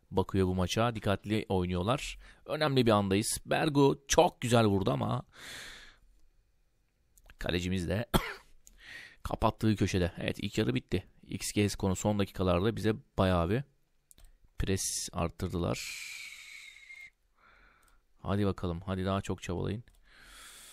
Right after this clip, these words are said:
Evet, Ali, Berkay, İsa. Evet, pres yoğunluğunu arttırmamız gerekiyor. Pres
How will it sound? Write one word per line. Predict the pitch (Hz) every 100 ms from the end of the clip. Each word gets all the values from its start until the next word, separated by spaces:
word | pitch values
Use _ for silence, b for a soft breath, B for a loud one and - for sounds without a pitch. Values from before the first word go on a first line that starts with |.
| B B B B B B B _ _ _ _ _ _ _ - -
Evet, | 156 - -
Ali, | - 98 92 95 120 143 - _ _ _ _ _ _ _ _ _ _ _ _
Berkay, | - 87 82 - 90 82 90 95 95 - 110 b b b
İsa. | - - - 90 196 B B B B _ _ _ _ B B B B B B B _ _ _ _ _ _ _ _ _ _ _ _ -
Evet, | - -
pres | - 117 117 -
yoğunluğunu | 104 98 101 117
arttırmamız | - 107 101 101
gerekiyor. | 95 85 - 82
Pres | - 95